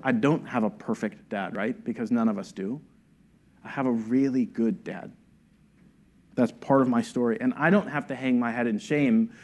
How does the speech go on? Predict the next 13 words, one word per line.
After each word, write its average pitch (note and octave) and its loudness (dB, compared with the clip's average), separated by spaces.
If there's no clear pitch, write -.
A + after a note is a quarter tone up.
saying, C3 4
"I D3+ 8
don't D3 6
have A#2 4
that - 0
kind A2 0
of G#2+ -4
story." F2 -6
I B2+ -4
get C#3 0
to D3 -10
be C#3 4
grateful B2+ -2